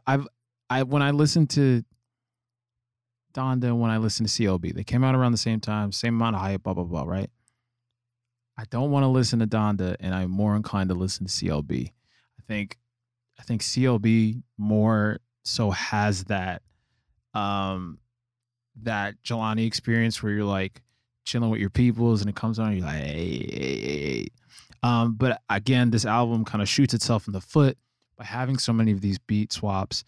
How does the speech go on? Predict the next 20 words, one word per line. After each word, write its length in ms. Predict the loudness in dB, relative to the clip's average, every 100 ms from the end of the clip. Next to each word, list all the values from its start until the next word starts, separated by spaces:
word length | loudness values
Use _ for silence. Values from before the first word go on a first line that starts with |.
| _ _ _ _ -8
Um, 440 | -6 -4 -6 -10 _ _ _ _ _ _ _ _ _ -12 -2
and 80 | 2
then 80 | 2
I 80 |
think 160 | 4 4
having 540 | 4 4 4 2 0 -8 _ _ _ -4
a 40 |
lot 260 | 0 2 0
of 100 | 0
songs 460 | 2 2 2 0
that 140 | -6 -10 _ _ _ _ _ _ _ _ _ -6
don't 140 | -2
necessarily 500 | -2 0 0 2 2
serve 240 | 2 2
any 100 | 2
point, 300 | 2 2 2
a 40 | 2
lot 200 | 0 0
of 60 |
them 180 | 0 -2